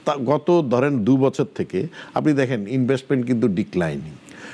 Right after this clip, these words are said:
ডিক্লাইনিং হওয়ার কারণে তার মানে এমপ্লয়মেন্টও ডিক্লাইনিং, everything is declining। প্রতি বছর সাতাইশ লক্ষ ছেলে পেলে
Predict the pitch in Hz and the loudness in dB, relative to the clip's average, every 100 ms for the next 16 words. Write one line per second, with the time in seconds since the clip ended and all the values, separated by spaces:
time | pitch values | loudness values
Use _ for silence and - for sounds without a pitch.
0 | - 117 131 160 165 170 147 151 151 151 | -2 0 2 2 2 0 0 0 0 0
1 | 151 139 135 123 135 123 107 110 123 127 | 0 -2 -2 -2 0 0 2 2 4 2
2 | 123 120 117 117 107 110 120 - - - | 2 0 0 0 0 -2 -6 -12 -20 -20
3 | - 143 151 165 156 156 147 131 - 131 | -2 -2 2 2 2 2 0 0 0 0
4 | 127 127 151 - - - - - 151 170 | 0 -2 -8 -14 -20 -20 -10 0 2 4
5 | 156 147 165 139 - 131 151 143 - 127 | 2 2 0 -2 -6 -4 -4 -4 -2 -4
6 | - 135 - 123 120 120 117 | -2 -2 2 2 2 2 2